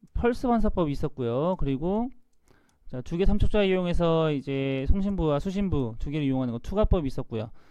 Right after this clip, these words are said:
그다음 공진 현상을 이용하는 거, 공진법이 있었습니다. 흑감법은 이거는 자분 탐상 시험법 중 하나죠. 답은 사 번이 되겠습니다. 현미경 시험을 하기 위해서 사용되는 부식재 중에 철강용에 생-, 해당되는 것.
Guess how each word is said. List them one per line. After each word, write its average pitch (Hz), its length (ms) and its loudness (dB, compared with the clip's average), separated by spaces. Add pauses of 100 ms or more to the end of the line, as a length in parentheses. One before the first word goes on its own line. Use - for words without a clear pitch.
(160)
그다음 131 200 -6
공진 165 300 0
현상을 180 320 2
이용하는 139 360 2
거, 170 120 0
공진법이 151 520 0
있었습니다. 107 640 -14
흑감법은 180 560 -6
이거는 139 580 -4
자분 151 460 -6
탐상 160 380 -6
시험법 147 460 -8
중 147 140 -8
하나죠. 147 460 -4 (2500)
답은 123 460 -6
사 - 240 2
번이 208 320 4
되겠습니다. 113 640 -6 (1500)
현미경 240 320 4
시험을 240 240 6
하기 220 200 2
위해서 202 200 4
사용되는 208 400 2
부식재 156 400 -2
중에 160 180 -4
철강용에 226 480 0
생-, 190 260 -4
해당되는 175 520 -6
것. 107 160 -10